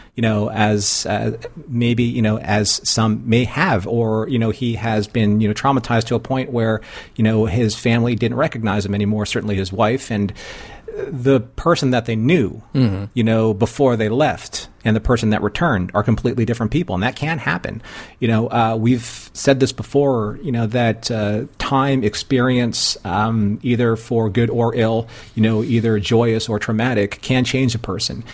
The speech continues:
Speaker 1: And if you don't see a person for ten, fifteen years, you know, say you've lost track of a friend or,
Speaker 2: Mm-hmm.
Speaker 1: you know, you've lost track of a colleague or someone that you've loved before in the past and they all of a sudden, like, return to your life,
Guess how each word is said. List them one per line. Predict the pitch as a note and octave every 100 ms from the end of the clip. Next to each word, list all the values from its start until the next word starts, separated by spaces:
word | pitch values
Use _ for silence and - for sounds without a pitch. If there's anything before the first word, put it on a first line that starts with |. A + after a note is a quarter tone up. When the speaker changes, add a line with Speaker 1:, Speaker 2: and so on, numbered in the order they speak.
| - A2+
Speaker 1:
And |
if | A#2
you | C#3
don't | D#3
see | - C#3
a |
person | - C#3 C3+ A#2
for | A2+
ten, | - B2 A2+
fifteen | B2 A2+ A2 G2+
years, | C#3+ D#3+ A2+ G2+ -
you |
know, | G#2+ G#2+ G2+ -
say | - G2 G2+
you've | G2 G2+ A2 G#2+ G2+ G2+
lost | G2 G#2
track | - F#2 G2+
of | A#2
a |
friend | - F3+ G#2+ F2+
or, | G2 G#2+
Speaker 2:
Mm-hmm. | F#2 F2+
Speaker 1:
you |
know, | F2
you've | F2+ F2+
lost | G#2+ F#2+ -
track | G2+
of | G2
a | -
colleague | A2 G#2+ G#2
or | G2+
someone | A#2 G#2
that | G2
you've | G2+ A2
loved | G2+
before | - - G2+
in |
the | F#2+
past | - C#3 B2+ A#2
and | A2
they |
all | G2+ G2+
of |
a |
sudden, | - A2 G#2+ G2
like, | F#2+ - - - - -
return | A2+ C3+ A#2
to | A2+
your | A2
life, | C3+ D#3+ -